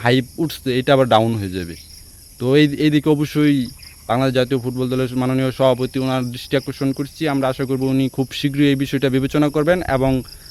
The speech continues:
ভালো একজন কোচ বাংলাদেশ জাতীয় ফুটবল দলে নিয়োগ করবেন। এটা বাংলাদেশ জাতীয় ফুটবলের ভবিষ্যতের কথা চিন্তা করে, বাংলাদেশ ফুটবল প্রেমীদের কথা চিন্তা করে এবং বাংলাদেশ ফুটবলের ভবিষ্যৎ চিন্তা করে একজন হাই লেভেলের কোচকে নিয়োগ দিবেন। এবং আরও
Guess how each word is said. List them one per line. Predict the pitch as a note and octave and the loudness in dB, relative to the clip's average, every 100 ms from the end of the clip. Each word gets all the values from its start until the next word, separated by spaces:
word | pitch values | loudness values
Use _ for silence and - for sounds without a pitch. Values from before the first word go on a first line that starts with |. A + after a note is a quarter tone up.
| - - | -16 2
ভালো | A2+ C3+ D3+ C#3+ - | 4 6 4 0 -2
একজন | C3+ C#3 C#3 | 0 2 0
কোচ | D3 - - - - - | -2 -10 -18 -20 -20 -4
বাংলাদেশ | B2 C3+ C3+ | -2 2 2
জাতীয় | C3 C3 | 0 -2
ফুটবল | B2 C3 C3 | -2 -2 0
দলে | C#3 | 2
নিয়োগ | C3 C#3 - | 2 2 0
করবেন। | C#3+ C#3 D#3 D3+ - | -2 0 -2 -4 -8
এটা | B2+ B2+ | -6 -2
বাংলাদেশ | B2+ C3 C3 - | 0 0 -2 -2
জাতীয় | C3 B2+ C3+ | -4 -2 -2
ফুটবলের | A#2+ B2 C3 C3 | -4 -4 -2 -2
ভবিষ্যতের | B2 B2 A#2+ - C#3 | -2 -2 -4 -6 -6
কথা | C3 C3+ | -4 -4
চিন্তা | C#3 C#3 C#3 | -2 -2 -2
করে, | C3+ | -4
বাংলাদেশ | B2+ B2+ C3+ C3 B2+ B2+ - | -2 -2 -2 -2 -4 -8 -8
ফুটবল | B2 C3+ C3+ B2+ - - | -2 0 0 -2 -12 -6
প্রেমীদের | - E3+ F3+ D#3+ C#3 - - - | 0 2 4 2 -2 -10 -12 -6
কথা | C3+ C#3 | 0 0
চিন্তা | D3+ D3+ D3 | 0 0 0
করে | C#3+ C#3+ C3+ | 0 2 2
এবং | C3+ | 0
বাংলাদেশ | B2+ C3+ C#3 - | 0 2 0 -2
ফুটবলের | C3+ C#3+ C#3+ A#2+ A#2+ | 0 2 2 2 4
ভবিষ্যৎ | D3 D3+ E3 E3+ | 4 4 0 2
চিন্তা | D#3 C#3+ | 4 4
করে | C3+ C#3 | 4 2
একজন | C3+ C3+ | 0 -2
হাই | A#2+ B2 | 0 2
লেভেলের | C3+ C#3 C#3 | 2 2 0
কোচকে | C#3+ - D3 C3+ | -4 -4 0 0
নিয়োগ | C3 A#2+ | 0 -2
দিবেন। | A2 G#2+ | -4 -4
এবং | G#2+ A#2+ D3 D#3 - - - - - | -2 0 0 0 -8 -20 -20 -20 -2
আরও | B2 | 2